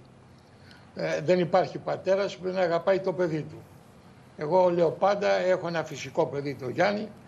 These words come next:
και ένα πολιτικό παιδί, τον Άδωνη. Όταν ήταν ακόμα, ε, είκοσι τριών, είκοσι τεσσάρων ετών,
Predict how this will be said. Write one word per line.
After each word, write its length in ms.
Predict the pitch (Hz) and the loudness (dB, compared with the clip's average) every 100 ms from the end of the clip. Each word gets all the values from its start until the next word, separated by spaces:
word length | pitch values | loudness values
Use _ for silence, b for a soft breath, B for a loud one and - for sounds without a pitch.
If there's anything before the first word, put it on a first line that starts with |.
| B B | B B
και 100 | - | -2
ένα 200 | 202 185 | 0 2
πολιτικό 420 | 170 151 135 160 | 2 -2 -2 0
παιδί, 300 | 185 151 180 | 0 0 -2
τον 240 | 214 185 170 | 2 2 4
Άδωνη. 400 | 151 110 110 - - - - | 2 0 -12 -16 -20 -20 -6
Όταν 180 | 202 190 | -2 0
ήταν 220 | 190 180 | 2 2
ακόμα, 540 | 175 202 196 190 180 165 - - - | 2 0 0 0 -2 -6 -18 -20 -10
ε, 220 | 190 170 | -4 -2
είκοσι 300 | 170 - 147 | -2 -2 -2
τριών, 240 | - 156 170 | -2 0 0
είκοσι 280 | 170 160 - | 0 -4 0
τεσσάρων 240 | 147 143 | 0 0
ετών, 320 | 120 156 185 | 0 -2 -2